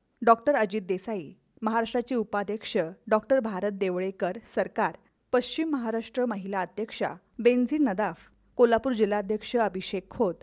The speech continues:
आदी उपस्थित होते. वंचित आणि गोरगरीब जनतेसाठी माणूस हाच खरा परमेश्वर असतो,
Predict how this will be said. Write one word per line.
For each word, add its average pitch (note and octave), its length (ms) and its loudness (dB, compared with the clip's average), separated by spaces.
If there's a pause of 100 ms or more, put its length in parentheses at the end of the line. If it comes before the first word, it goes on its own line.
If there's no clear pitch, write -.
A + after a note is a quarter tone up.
(140)
आदी A#3 240 0
उपस्थित F#3+ 480 -4
होते. G3 220 -4 (600)
वंचित B3 300 2
आणि C#4+ 160 4
गोरगरीब G#3+ 560 6
जनतेसाठी G3 800 -4 (120)
माणूस C4 400 4
हाच A3+ 280 -4
खरा A3+ 220 -2
परमेश्वर F#3 480 -2
असतो, - 420 -4